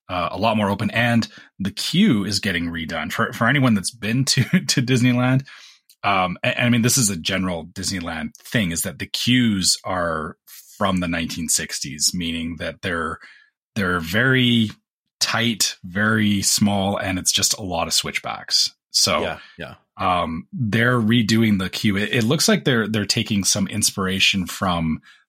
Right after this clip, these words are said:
Speaker 1: the, the queue in Florida.
Speaker 2: The Disney
Speaker 1: where,
Speaker 2: World
Speaker 1: like,
Speaker 2: version, yeah, yeah.
Speaker 1: Yeah, so, so there's gonna be, like, the, it, it looks like the, um, like, the, the tombs, or what are, what are those? They're,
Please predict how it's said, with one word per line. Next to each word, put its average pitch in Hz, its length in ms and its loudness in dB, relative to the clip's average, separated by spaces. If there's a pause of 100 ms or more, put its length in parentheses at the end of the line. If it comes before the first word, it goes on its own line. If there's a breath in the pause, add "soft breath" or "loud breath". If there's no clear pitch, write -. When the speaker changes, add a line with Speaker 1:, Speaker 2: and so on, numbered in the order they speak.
Speaker 1:
the, 98 240 0
the 90 120 -4
queue 95 360 0
in 82 540 -2
Florida. 110 640 0 (120)
Speaker 2:
The 135 80 2
Disney 120 240 -2
Speaker 1:
where, 87 100 2
Speaker 2:
World 85 140 2
Speaker 1:
like, 107 80 -2
Speaker 2:
version, 101 200 -4
yeah, 104 280 -4 (140)
yeah. 110 180 0
Speaker 1:
Yeah, 90 240 2
so, 127 220 0
so - 140 2
there's 104 160 2
gonna 104 220 2
be, 104 140 6
like, 98 340 2
the, 87 340 2
it, 98 340 -4
it - 40 0
looks 95 220 0
like 101 180 0
the, 85 420 -4 (200)
um, 76 400 -2 (600)
like, 90 200 -4
the, 82 300 -2
the 104 140 -6
tombs, 98 560 4 (160)
or 82 420 -4 (200)
what 117 120 2
are, 107 120 -2
what 143 160 2
are 98 60 0
those? 76 240 0
They're, 80 200 -6